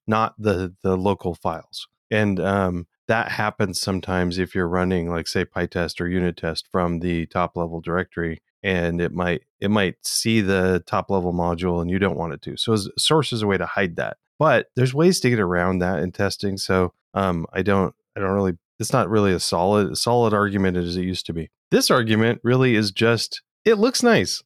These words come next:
um, in your, in your code editor that you, uh, i-, if you, if you, like, here's an example of a non, uh, uh, a non-source project where you have a couple modules within the project, and, but alphabetically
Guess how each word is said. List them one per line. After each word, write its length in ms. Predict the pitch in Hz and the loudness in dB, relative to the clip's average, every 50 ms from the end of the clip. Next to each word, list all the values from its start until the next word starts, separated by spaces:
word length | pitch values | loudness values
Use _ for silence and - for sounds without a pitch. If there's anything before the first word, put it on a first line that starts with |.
| _ | _
um, 400 | - 123 135 139 123 117 101 95 - _ _ _ _ | 0 2 4 4 4 2 2 0 -4 _ _ _ _
in 140 | - 139 | 2 4
your, 160 | 147 143 151 147 | 4 4 4 4
in 180 | - 147 147 | 2 2 4
your 140 | 151 143 127 | 4 2 2
code 200 | - 165 180 175 | 4 4 4 6
editor 440 | 147 123 113 107 92 95 85 82 78 | 6 4 4 4 2 2 2 0 2
that 180 | 80 110 117 | 2 2 2
you, 300 | 98 123 127 127 123 117 | 4 4 4 6 6 6
uh, 240 | 113 117 110 107 104 95 - _ _ _ - | 6 6 4 2 2 0 -4 _ _ _ -8
i-, 80 | - - _ | -8 -8 _
if 200 | - 127 123 - | -4 -4 0 2
you, 240 | 135 131 123 123 - - - | 4 4 4 2 2 0 -2
if 220 | 127 123 120 - | -2 -2 0 2
you, 360 | 123 123 120 117 113 107 110 - _ _ _ | 4 4 4 4 4 2 -2 -6 _ _ _
like, 220 | - 113 123 127 - | 0 2 2 2 2
here's 220 | 139 147 147 131 | 2 2 4 4
an 100 | 139 131 | 4 4
example 500 | 123 107 101 110 113 117 117 131 123 117 | 2 2 2 2 2 2 2 2 2 2
of 100 | 107 107 | 2 4
a 100 | 110 110 | 2 2
non, 640 | 98 90 92 98 107 120 123 120 113 104 95 92 95 | 2 2 2 2 2 2 2 2 2 2 2 2 2
uh, 380 | 95 98 101 98 92 92 - - - _ _ _ | 2 4 2 2 2 2 0 -2 -6 _ _ _
uh, 360 | - 95 90 87 85 82 82 80 - _ _ _ - | -8 -6 -4 -4 -6 -6 -8 -10 -14 _ _ _ -10
a 100 | 82 90 | -8 -4
non-source 580 | 92 98 113 120 117 104 - - 101 90 87 | 0 0 2 2 2 0 0 0 0 0 0
project 480 | - - - 82 82 80 78 - - _ _ | -2 -4 -4 -4 -2 -4 -6 -10 -12 _ _
where 100 | 98 104 | -2 0
you 80 | 104 | 2
have 260 | 95 98 101 98 95 - _ _ _ _ | 2 2 2 0 -2 -4 _ _ _ _
a 60 | - 120 | -6 -2
couple 260 | - 196 185 180 156 | 0 0 2 2 2
modules 500 | 127 123 113 110 107 104 104 98 95 98 | 2 4 2 2 2 2 2 2 2 0
within 260 | 101 92 104 98 98 | -2 -2 0 0 0
the 60 | 90 | -2
project, 540 | 85 - 107 110 101 92 87 85 85 - _ _ _ _ | -2 0 0 0 0 0 -2 -2 -4 -6 _ _ _ _
and, 480 | 107 107 104 104 101 98 92 92 - - _ - | 0 2 2 2 2 2 0 -2 -6 -6 _ -16
but 320 | 127 110 110 104 98 - - | -4 0 2 2 2 2 0
alphabetically 960 | - 117 127 - - 104 117 131 139 143 123 - - 104 101 98 98 98 92 | 0 0 0 -2 0 2 2 4 4 4 0 2 2 4 4 4 2 2 -2